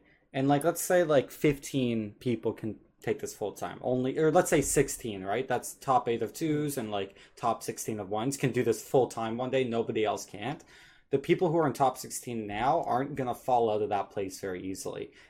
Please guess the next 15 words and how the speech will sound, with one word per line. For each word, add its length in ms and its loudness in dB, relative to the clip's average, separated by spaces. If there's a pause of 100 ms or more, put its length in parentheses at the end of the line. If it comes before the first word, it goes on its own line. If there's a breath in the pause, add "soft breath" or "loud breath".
The 80 0
amount 180 2
of 140 4
work 480 0
that 220 -2 (260)
these 180 -6
older 400 0
pros 480 0
would 120 -8
have 220 -6
to 80 -10
do 240 -6
to 80 -4
make 360 -4
back 380 -4